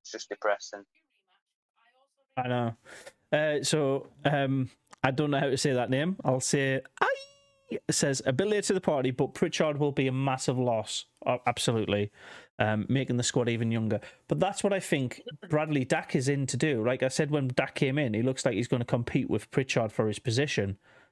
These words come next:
Speaker 2: And it looks like he must have won that already in the two games he's, um, been on the pitch for Sunderland,
Speaker 1: He did,
Speaker 2: because
Speaker 1: he didn't look great, though, did he?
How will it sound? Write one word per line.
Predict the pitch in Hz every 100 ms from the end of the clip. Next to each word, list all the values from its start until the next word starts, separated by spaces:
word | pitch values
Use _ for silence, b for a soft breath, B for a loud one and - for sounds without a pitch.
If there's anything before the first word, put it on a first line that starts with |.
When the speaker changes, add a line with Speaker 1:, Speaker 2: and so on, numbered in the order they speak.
| _
Speaker 2:
And | 127
it | 131
looks | 165 -
like | 117
he | 113
must | 123 131 -
have | 131
won | 120 160
that | 131
already | 110 113 139 147
in | 123
the | 117
two | - 123
games | 110 113 110
he's, | 110 - -
um, | 117 110 113 - _ _ -
been | 120
on | 117
the | 110
pitch | - 151
for | -
Sunderland, | - 110 104
Speaker 1:
He | 104
did, | 104
Speaker 2:
because | 113 107 - B
Speaker 1:
he | -
didn't | 175 190
look | 160 -
great, | 131 127 117
though, | 107
did | 107 107
he? | 101